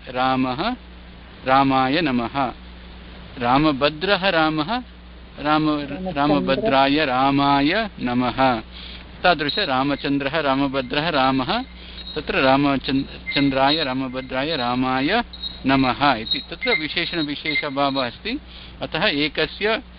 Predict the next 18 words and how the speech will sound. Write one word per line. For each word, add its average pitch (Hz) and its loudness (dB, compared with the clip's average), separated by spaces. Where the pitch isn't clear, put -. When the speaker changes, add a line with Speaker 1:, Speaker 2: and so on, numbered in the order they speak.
Speaker 1:
चतुर्थीविभक्तिरूपं 160 -2
परिवर्तनं 156 2
भवति 151 0
चेत् 214 2
अन्यत्, 156 2
अन्यस्यापि 147 -2
तादृशमेव 131 0
Speaker 2:
भवति, 165 0
Speaker 1:
भवति। 113 -8
Speaker 2:
आम्। 170 -8
Speaker 1:
हम्म, 113 -4
इति। 113 -8
हम्म? 233 4
अस्तु, 170 0
तर्हि 185 -2
तत्र 175 -8
श्लोकं, 156 2
आ, 131 2